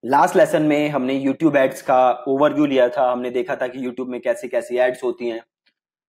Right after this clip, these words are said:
आज के लेसन में मैं आपसे बात करूंगा कि YouTube एड्स में किस किस टाइप की आप ऑडियंस टारगेटिंग कर सकते हो, ठीक है?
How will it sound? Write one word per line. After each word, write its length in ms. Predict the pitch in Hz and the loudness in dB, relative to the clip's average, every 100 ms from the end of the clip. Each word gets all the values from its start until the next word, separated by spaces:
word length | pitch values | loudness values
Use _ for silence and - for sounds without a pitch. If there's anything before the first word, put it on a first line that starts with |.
| _ | _
आज 240 | 147 190 | 2 2
के 100 | - | 2
लेसन 280 | 165 139 151 | 2 2 2
में 100 | 147 | -2
मैं 140 | 147 143 | 0 2
आपसे 260 | 139 - | 0 -2
बात 260 | 139 123 - | 0 0 0
करूंगा 440 | 131 120 120 131 139 - _ _ - | -4 -2 0 0 -2 -6 _ _ -8
कि 140 | 165 123 | -6 -4
YouTube 480 | 165 190 180 233 175 | -4 -4 -2 0 2
एड्स 360 | 147 151 - | 2 0 -4
में 380 | 151 143 147 - _ | -4 -4 -4 -10 _
किस 220 | 240 240 - | -8 -8 -6
किस 320 | 202 - - | -8 -8 -2
टाइप 280 | 147 143 143 | 0 0 -4
की 200 | 165 165 | -4 -4
आप 400 | 143 131 139 - - _ - | 0 2 2 0 -10 _ 0
ऑडियंस 640 | 143 151 160 185 185 - - | 2 2 0 -2 -2 -4 0
टारगेटिंग 560 | 139 143 135 139 139 | 2 2 -2 -4 -6
कर 120 | - - | -6 -8
सकते 360 | - - _ | -12 -20 _
हो, 40 | _ _ _ _ _ _ _ - | _ _ _ _ _ _ _ -16
ठीक 140 | 139 | -4
है? 120 | 190 | -2